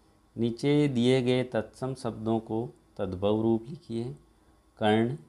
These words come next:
कर्ण यानी कान, नासिका, नासिका यानी नाक, ग्रीवा, ग्रीवा यानी, ग्रीवा यानी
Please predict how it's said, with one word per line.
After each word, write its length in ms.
कर्ण 220
यानी 220
कान, 560
नासिका, 600
नासिका 440
यानी 240
नाक, 520
ग्रीवा, 440
ग्रीवा 380
यानी, 240
ग्रीवा 360
यानी 320